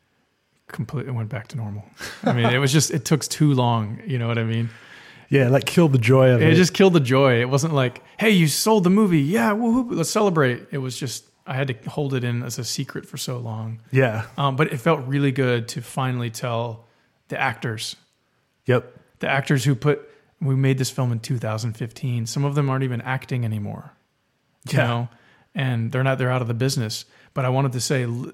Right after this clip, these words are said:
Speaker 1: look at all the hard work. Look at the good work you did. And now it's recognized."
Speaker 2: And,
Speaker 1: And
Speaker 2: and
Speaker 1: they
Speaker 2: you
Speaker 1: were
Speaker 2: had
Speaker 1: so happy.
Speaker 2: And they got, are they getting a piece of those proceeds too? Or is that, like, a separate thing?
Speaker 1: Well,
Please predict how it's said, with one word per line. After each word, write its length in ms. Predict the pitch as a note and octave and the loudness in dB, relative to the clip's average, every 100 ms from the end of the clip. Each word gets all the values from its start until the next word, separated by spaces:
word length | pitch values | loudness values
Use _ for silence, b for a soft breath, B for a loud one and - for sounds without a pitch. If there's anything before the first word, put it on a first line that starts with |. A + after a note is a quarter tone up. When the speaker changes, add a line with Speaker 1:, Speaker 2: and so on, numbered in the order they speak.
| _ | _
Speaker 1:
look 160 | D#3+ F#3+ | -4 -2
at 60 | |
all 160 | - D3 | 0 0
the 100 | D3+ | 2
hard 200 | C3 C#3 | 2 0
work. 220 | C#3 C3+ | 0 -2
Look 140 | D3 F3+ | -2 -2
at 80 | E3 | -2
the 80 | |
good 220 | C3+ C#3+ C#3 | 0 0 2
work 220 | C#3 C#3 | -2 -2
you 80 | B2+ | -4
did. 420 | B2 B2 A2+ A2+ _ - | -2 -2 -4 -8 _ -12
And 140 | C3+ | -6
now 180 | B2+ B2 | -4 -4
it's 140 | B2 | -4
recognized." 720 | C3+ B2 B2+ A#2 A2 A2+ - - b b b b _ | -4 -4 -4 -8 -8 -12 -16 -20 b b b b _
Speaker 2:
And, 160 | C#3+ | 2
Speaker 1:
And 120 | D3 B2 | 2 2
Speaker 2:
and 80 | A2+ | 2
Speaker 1:
they 40 | |
Speaker 2:
you 80 | C3+ | 4
Speaker 1:
were 80 | D3 | 6
Speaker 2:
had 60 | D#3 | 6
Speaker 1:
so 100 | D#3 | 4
happy. 360 | E3 D#3 A#2+ - - | 2 -2 -8 -12 0
Speaker 2:
And 160 | C3+ | 2
they 120 | C#3+ | 4
got, 180 | C#3+ C3+ A#2+ | 4 2 0
are 140 | C3+ | 2
they 140 | C3+ C#3 | 4 4
getting 240 | D3 D3 | 2 2
a 60 | C3+ | 0
piece 340 | - C#3 - | -2 -2 -2
of 100 | C#3 | 0
those 180 | C3+ C3 | 0 0
proceeds 540 | - C3+ C#3 D#3+ D#3 | -2 -2 0 -2 -4
too? 320 | - C3 D#3 F3 b b b - | -4 -2 -2 -6 b b b -2
Or 60 | |
is 60 | A#2+ | 2
that, 140 | B2+ | 2
like, 140 | B2 A#2+ | 2 -2
a 60 | |
separate 480 | A#2+ - A#2+ B2+ G#2+ | -4 -4 -4 -4 -4
thing? 280 | B2+ A#2 A#2+ B B B - | -4 -4 -4 B B B 0
Speaker 1:
Well, 280 | F#3 F3+ | 2 2